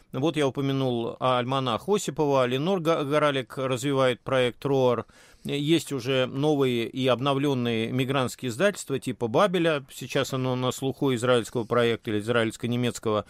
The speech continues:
Freedom Letters, э, активно, э, предлагает авторам публиковать, в частности, on demand. Возможностей действительно довольно много всего.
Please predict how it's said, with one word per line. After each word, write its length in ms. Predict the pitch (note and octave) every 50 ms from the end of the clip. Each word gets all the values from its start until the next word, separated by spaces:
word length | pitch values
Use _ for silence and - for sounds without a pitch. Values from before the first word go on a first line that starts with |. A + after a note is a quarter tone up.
| - - - - - _ -
Freedom 560 | - C3 B2+ A#2+ - E3+ G3 F#3+ G3 F3 E3+
Letters, 500 | E3+ E3+ E3 - - C#3+ C3 - - C#3
э, 280 | C3 B2+ B2+ B2+ B2+
активно, 560 | B2+ - - - D3 C3+ C3 B2+ B2+ B2 A#2 - _ _ _ _
э, 100 | - B2
предлагает 640 | A#2+ - C3 A#2+ B2+ C3 C3 B2 C3 B2+ B2 A#2+ -
авторам 400 | A#2+ A#2 - - A#2 A#2 A2+ A2+
публиковать, 640 | G#2 - B2 A2+ A#2+ A#2 - C3 B2+ B2 C3 C#3 B2+
в 40 | -
частности, 600 | - B2+ A#2+ - - A2 - - - A#2 A2+ G#2+ G2+
on 160 | G#2 G2+ G#2
demand. 420 | G2+ B2+ C3+ C#3+ D#3+ F3+ F3+ E3 -
Возможностей 520 | - B2+ C3+ C#3 C3+ E3 E3 C#3+ - - C#3
действительно 460 | C3 C3+ C3+ - - D#3 B2 C#3 B2
довольно 340 | A2+ C#3+ D3 D3 C#3+ C#3 C#3
много 320 | D3+ E3+ F3+ D3+ G#2 G#2
всего. 460 | F#2 - - A#2+ G#2+ G#2 G2 F2+ F2